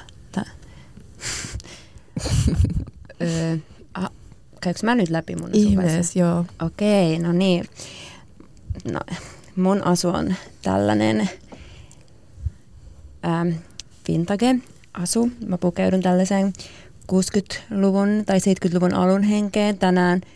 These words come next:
Speaker 1: valkoiset tällaiset kengät, mitä joku mummu vois käyttää.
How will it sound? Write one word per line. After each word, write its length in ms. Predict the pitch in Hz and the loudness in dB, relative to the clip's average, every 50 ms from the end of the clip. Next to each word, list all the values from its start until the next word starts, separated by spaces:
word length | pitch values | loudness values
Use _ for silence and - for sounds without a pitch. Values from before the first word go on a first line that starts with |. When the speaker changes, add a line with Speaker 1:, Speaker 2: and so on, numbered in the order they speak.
| - - - - - - - - - 185 | -12 -12 -14 -20 -20 -20 -20 -10 -4 0
Speaker 1:
valkoiset 500 | 190 190 190 185 - 185 180 180 180 - - | 2 4 4 4 2 2 0 0 -2 -2 -2
tällaiset 500 | 165 160 160 165 - 175 165 - - - - - - - - | -2 -2 0 0 0 -2 -2 -4 -6 -12 -14 -16 -20 -16 -6
kengät, 400 | - 185 180 185 208 226 262 277 | 0 2 2 4 4 2 2 2
mitä 220 | 269 220 180 170 165 | 2 2 2 2 0
joku 180 | 160 - 170 | 0 2 2
mummu 460 | 175 175 170 180 196 214 214 208 214 202 | 2 4 4 4 4 2 2 2 2 2
vois 300 | 202 196 202 196 - - | 2 2 2 0 -2 -4
käyttää. 1300 | - 202 196 190 190 190 190 190 - - - - - - 196 185 185 185 185 180 180 185 185 190 | -2 0 2 4 4 4 2 0 -4 -12 -20 -16 -6 -2 2 2 4 4 4 4 4 4 4 2